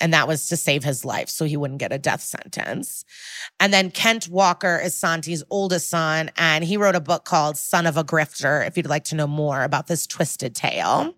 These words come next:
And he's quoted in the Times saying that Kenny and Santi were both greedy, desperate, and delusional. And there's also a T V movie called Like Mother, Like Son, where t-, Mary Tyler Moore plays Santi.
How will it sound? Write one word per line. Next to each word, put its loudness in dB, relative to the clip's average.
And 4
he's 0
quoted 4
in 2
the 4
Times 2
saying 2
that 2
Kenny 2
and 0
Santi 2
were 4
both 0
greedy, 0
desperate, 2
and 0
delusional. 0
And 6
there's 4
also 4
a 0
T -4
V 0
movie 2
called 4
Like 0
Mother, 2
Like 0
Son, -2
where 2
t-, -12
Mary 2
Tyler 2
Moore 0
plays -4
Santi. -12